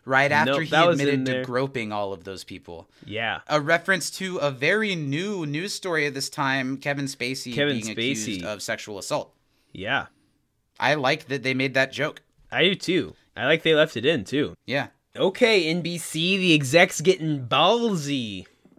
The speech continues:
Speaker 1: I don't think it's too hard to f-, take a firm stance against Kevin Spacey. I feel like that's
Speaker 2: That's
Speaker 1: an
Speaker 2: fair.
Speaker 1: easy, even though he ended up having all of his stuff thrown out.
Speaker 2: Did he?
Speaker 1: He's, like, in movies again, yeah. But I still think it's a pretty easy opinion to be like,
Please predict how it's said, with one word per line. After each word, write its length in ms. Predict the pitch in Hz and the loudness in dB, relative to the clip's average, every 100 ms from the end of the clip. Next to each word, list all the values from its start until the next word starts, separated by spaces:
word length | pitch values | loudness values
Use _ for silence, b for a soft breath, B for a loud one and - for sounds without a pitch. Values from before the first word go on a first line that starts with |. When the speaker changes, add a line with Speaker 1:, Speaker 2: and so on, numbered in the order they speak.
| - | 4
Speaker 1:
I 140 | 160 254 | 6 8
don't 180 | 269 | 6
think 200 | 277 240 | 2 0
it's 180 | 214 - | 0 -4
too 260 | - 208 180 | -4 -2 0
hard 420 | 139 151 147 139 | 4 6 4 0
to 260 | - 190 165 | -2 0 0
f-, 140 | 156 | -4
take 220 | - 185 180 | -2 0 0
a 60 | |
firm 340 | - 156 147 151 | 0 -2 0 -2
stance 380 | - 131 131 | 0 0 0
against 280 | 131 120 - | -4 -6 -8
Kevin 300 | - 117 107 | -8 -8 -6
Spacey. 600 | 95 - 92 - - - | -12 -10 -10 -10 -14 -12
I 120 | 90 | -10
feel 140 | 120 147 | -4 -2
like 140 | 143 | 2
that's 160 | 143 135 | 0 0
Speaker 2:
That's 120 | 123 | 0
Speaker 1:
an 140 | 147 120 | 2 2
Speaker 2:
fair. 100 | 107 | 0
Speaker 1:
easy, 200 | 98 _ b b b 147 | -6 _ b b b -6
even 240 | 180 240 | 0 2
though 180 | 233 214 | 4 2
he 160 | 196 | 0
ended 200 | 170 170 | -2 2
up 260 | 165 143 139 | 2 2 0
having 260 | 123 120 120 | -2 -2 0
all 120 | 120 | -2
of 60 | 104 | -2
his 80 | |
stuff 260 | - 113 110 | -4 -6 -6
thrown 240 | 120 95 | -10 -8
out. 160 | 92 - _ _ | -8 -12 _ _
Speaker 2:
Did 180 | 110 131 | -6 0
he? 120 | 175 | 0
Speaker 1:
He's, 140 | 220 107 | -2 -6
like, 140 | 113 | -6
in 140 | 120 107 | -6 -6
movies 300 | 110 107 101 | -8 -8 -10
again, 240 | 90 85 | -12 -12
yeah. 160 | 95 85 b b - | -12 -12 b b -4
But 240 | 160 165 | 0 4
I 140 | 156 165 | 4 2
still 340 | 170 - 208 | 0 0 0
think 200 | 208 185 | 0 -4
it's 100 | 156 | -4
a 40 | 143 | -6
pretty 300 | 180 156 139 | -4 -4 -4
easy 220 | 135 123 | -4 -8
opinion 380 | 123 120 110 101 | -8 -6 -6 -8
to 60 | |
be 120 | 101 | -10
like, 240 | 101 90 | -8 -10